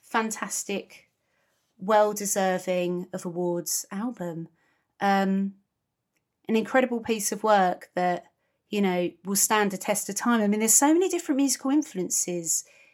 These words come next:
in it, from, from, like, gosh, drum and bass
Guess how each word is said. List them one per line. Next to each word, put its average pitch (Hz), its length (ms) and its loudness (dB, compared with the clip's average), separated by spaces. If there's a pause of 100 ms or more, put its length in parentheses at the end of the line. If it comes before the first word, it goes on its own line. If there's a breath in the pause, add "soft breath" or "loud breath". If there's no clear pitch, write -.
(120)
in 196 140 0
it, 170 300 -4
from, 202 640 0 (440 soft breath)
from, 202 260 0
like, 185 360 -2 (960)
gosh, - 420 2
drum 208 220 0
and 180 160 -4
bass 269 800 4